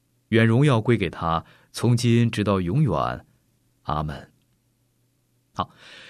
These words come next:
在这段经文中，彼得就告诉我们了，当信徒面对逼迫或者是等候拯救的时候啊，总是觉得神的工作很缓慢。但其实呢，神他并不是拖延，他只不过是啊，没有按照我们的时间表来行事而已。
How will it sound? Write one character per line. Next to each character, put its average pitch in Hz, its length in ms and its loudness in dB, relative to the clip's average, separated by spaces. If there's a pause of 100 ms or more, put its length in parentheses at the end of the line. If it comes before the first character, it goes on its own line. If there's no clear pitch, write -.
(140)
在 135 300 4
这 233 140 4
段 139 180 6
经 135 180 0
文 120 160 2
中， 147 300 0 (100)
彼 127 120 4
得 135 100 6
就 135 160 2
告 127 160 0
诉 107 140 -2
我 87 80 -2
们 92 120 -2
了， 127 260 -4 (260)
当 156 120 6
信 202 280 4
徒 143 120 0
面 151 200 2
对 131 120 2
逼 156 240 2
迫 165 440 2 (120)
或 - 140 2
者 131 80 4
是 135 140 2
等 104 160 0
候 127 120 2
拯 101 300 -2
救 214 180 2
的 120 120 0
时 85 120 -8
候 80 160 -8
啊， 76 160 -4 (240)
总 117 300 4
是 233 160 2
觉 135 140 0
得 131 100 2
神 120 140 -2
的 120 80 0
工 135 180 0
作 131 160 0
很 110 160 -4
缓 87 260 -2
慢。 143 360 -2 (560)
但 101 160 -2
其 92 160 -6
实 85 140 -6
呢， 78 120 -6 (220)
神 98 180 -2
他 98 160 -4
并 101 180 -2
不 87 120 -6
是 92 100 -6
拖 92 220 -6
延， 85 480 -6 (260)
他 120 160 2
只 113 140 0
不 101 100 -4
过 104 100 0
是 101 120 -4
啊， 82 160 -4 (180)
没 123 100 2
有 110 120 2
按 110 160 0
照 101 160 0
我 101 200 0
们 104 120 0
的 110 80 -2
时 - 260 -2
间 139 240 0
表 90 220 -2
来 87 160 -4
行 87 260 -6
事 101 100 -6
而 87 200 -4
已。 76 340 -12